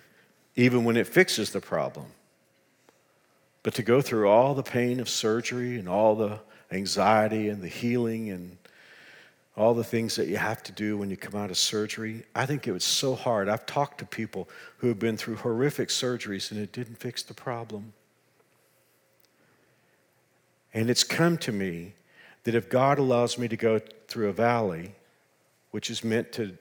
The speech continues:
grow my faith, and instead of being humble and grateful, I go into it fearful and just coming out in relief,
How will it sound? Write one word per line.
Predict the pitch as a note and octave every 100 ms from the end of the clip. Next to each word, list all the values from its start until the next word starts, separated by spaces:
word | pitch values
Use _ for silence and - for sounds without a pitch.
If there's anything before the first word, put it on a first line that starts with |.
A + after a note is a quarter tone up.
| _
grow | - G#2+
my | G#2 F#2+
faith, | - G2+ F#2+ F2+ G#2+ - _ - _ _ _ _ _ _ _ _ _ _ _ _ _ _ - - -
and | C#3+ C#3+ C#3+
instead | D#3 D3 - F3+ G3
of | F#3 D3
being | C#3+ B2+
humble | B2 D#3+ E3 D3+ C#3+
and | A2
grateful, | A#2 C#3 C#3+ - A2 -
I | B2
go | B2+ C3
into | B2+ - A#2+
it | -
fearful | - C#3 D3 C#3 A#2+ A2+
and | G#2+ G2
just | A2 -
coming | A#2+ A2+ A2
out | A2 A2
in | A2
relief, | G2+ B2+ C#3 A#2 -